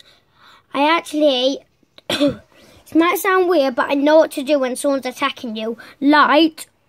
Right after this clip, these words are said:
all of that on fire, because they run and then they burn. So that's good, 'cause that's, oh, if I was them, I would run.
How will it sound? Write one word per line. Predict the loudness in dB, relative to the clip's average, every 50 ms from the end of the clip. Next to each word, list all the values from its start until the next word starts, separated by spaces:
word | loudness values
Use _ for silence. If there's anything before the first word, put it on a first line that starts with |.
| _ _ 0
all | 2 2 4 4 6 6 6 6 6
of | 4 2 2 2
that | 2 4 4 4 2 2
on | 0 0 0 0 -2
fire, | -2 -2 -2 0 0 2 0 0 0 -2 -4 -6 -8 -12 -20 -20 -20 _ _
because | -12 -12 -6 0 2 2 4 4 4 2 2 0 -6 -16 -16
they | -4 0 2 4 4 2
run | 2 2 2 4 4 4 4 4 4 2 0 -2 _ _ _ _ _ _
and | -8 -4
then | -4 -2 0
they | 0 0
burn. | 2 2 2 2 2 2 0 -2 -6 -12 -14 _ _ _ _ _ _ _ _ -20 -20 _ _ _ _ _ _ _ _ _
So | -10 -4
that's | -4 -4 -4 -4 -6
good, | -8 -8 -8 -8
'cause | -8 -8 -6
that's, | -4 -4 -6 -8 -12 -20 -20 _ _ _ _ _ _
oh, | -4 -2 -2 -2
if | -2 -2 -2
I | 0 0
was | 0 0
them, | 0 -2 0 0
I | -2 -4
would | -4 -6
run. | -8 -8 -8 -8 -8 -12 -16